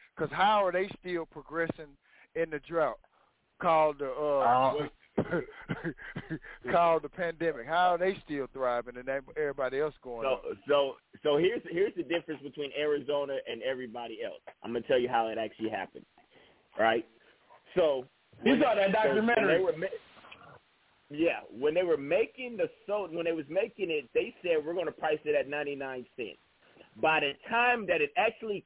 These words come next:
Speaker 3: cost us to make, to, that it actually cost us ninety-nine cents to make this soda, this, this, this drink, it'll be, like, twenty seventy-five or some shit. So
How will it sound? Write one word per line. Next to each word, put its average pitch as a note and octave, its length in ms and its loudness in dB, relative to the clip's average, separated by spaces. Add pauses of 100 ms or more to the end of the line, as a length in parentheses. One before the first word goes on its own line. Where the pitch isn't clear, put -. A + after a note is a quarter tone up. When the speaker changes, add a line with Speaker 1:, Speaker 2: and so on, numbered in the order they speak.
Speaker 3:
cost F#3 280 0 (200)
us G3 80 2 (100)
to F#3+ 60 -14
make, F3+ 320 -4 (300)
to, C3 160 -2 (240)
that C#3 180 2
it C#3 160 -6
actually D#3+ 340 -4
cost G3 380 -4
us C#3 140 -4 (360)
ninety-nine F3 680 0
cents G3 200 -4 (100)
to D#3 100 -2
make E3+ 400 -2
this G#3 160 -4 (120)
soda, A3+ 300 2 (520)
this, D3+ 180 -4 (140)
this, D#3 220 -4
this E3 120 -2 (140)
drink, G#3+ 260 0 (320)
it'll G3 140 2
be, F#3+ 200 -8
like, D3+ 200 -2 (100)
twenty G3 300 -6 (100)
seventy-five D#3+ 760 -2
or B2 80 -8 (100)
some A#2+ 240 -10
shit. G#2 180 -10 (1700)
So F#4 80 -8